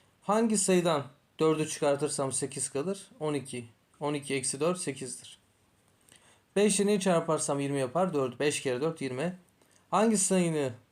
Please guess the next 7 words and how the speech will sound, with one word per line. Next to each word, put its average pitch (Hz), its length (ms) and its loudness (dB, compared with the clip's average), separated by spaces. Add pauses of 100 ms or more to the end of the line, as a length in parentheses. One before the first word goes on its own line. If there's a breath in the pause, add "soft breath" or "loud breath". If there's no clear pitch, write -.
hangi 190 300 2
sayıyı 156 300 0
ikiye 147 320 0
bölersem 135 560 -2
iki 139 240 -12
kalır? 151 300 -2 (720)
Dördü. 143 480 0